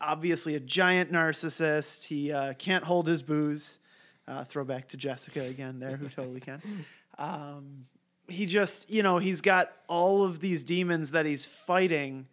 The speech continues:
Speaker 1: while he sits atop his, you know, golden throne of Stark Industries, and he, he turns into this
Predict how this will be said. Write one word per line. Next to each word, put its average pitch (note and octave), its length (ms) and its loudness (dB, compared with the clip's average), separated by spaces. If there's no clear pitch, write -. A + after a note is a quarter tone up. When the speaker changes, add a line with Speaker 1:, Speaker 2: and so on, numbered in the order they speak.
Speaker 1:
while F3+ 340 6
he F3+ 220 0
sits G3+ 460 2
atop E3+ 460 0
his, D#3+ 680 0
you G3 120 2
know, E3+ 160 6
golden F#3 560 4
throne F3+ 480 4
of D#3 120 0
Stark E3 420 2
Industries, D3+ 680 -2
and D3 100 -4
he, C#3 200 -6
he D3 180 -4
turns F#3+ 500 0
into F#3 320 2
this - 640 0